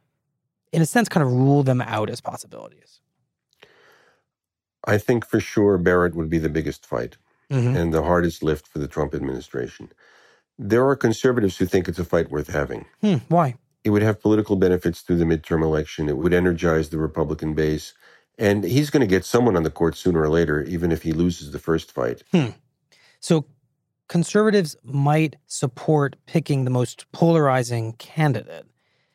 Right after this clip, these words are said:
Speaker 1: knowing that it would provoke a big political battle and seeing an upside to that, even if they don't actually get that candidate confirmed onto the court.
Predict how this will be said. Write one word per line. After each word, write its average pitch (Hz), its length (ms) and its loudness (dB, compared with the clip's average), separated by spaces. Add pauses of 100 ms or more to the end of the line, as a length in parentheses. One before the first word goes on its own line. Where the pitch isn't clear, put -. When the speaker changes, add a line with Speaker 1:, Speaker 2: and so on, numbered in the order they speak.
(260)
Speaker 1:
knowing 165 420 4
that 127 120 2
it 127 60 -2
would 120 140 -2
provoke 120 520 0
a 113 60 -2
big 117 300 0
political 151 420 0
battle 104 540 -8 (920)
and 131 340 2 (180)
seeing 165 640 2
an 123 140 -4 (140)
upside 131 480 -4
to - 80 -20
that, - 340 -12
even 156 300 2
if 135 100 0
they 135 120 2
don't 139 380 0 (120)
actually 120 760 -4
get 143 220 0
that 117 160 -2
candidate 107 520 -14 (260)
confirmed 117 520 -2
onto 107 140 -10
the 110 80 -16
court. - 320 -14